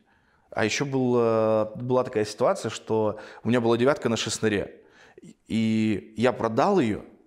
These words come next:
и в, че-, буквально через полчаса в этом же павильоне, где мы там договор о купле-продаже, э, прописывали, записывали, я за эти же деньги купил Турика.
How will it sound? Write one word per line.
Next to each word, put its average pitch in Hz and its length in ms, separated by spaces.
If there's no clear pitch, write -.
и 113 120
в, 104 240
че-, - 200
буквально 131 440
через 117 220
полчаса 147 760
в 107 120
этом 123 180
же 107 100
павильоне, 104 520
где 98 120
мы 98 120
там 101 240
договор 110 320
о 101 40
купле-продаже, 98 1040
э, 98 320
прописывали, 110 600
записывали, 113 460
я 117 140
за 113 120
эти 123 160
же 110 120
деньги 131 240
купил 110 280
Турика. 110 360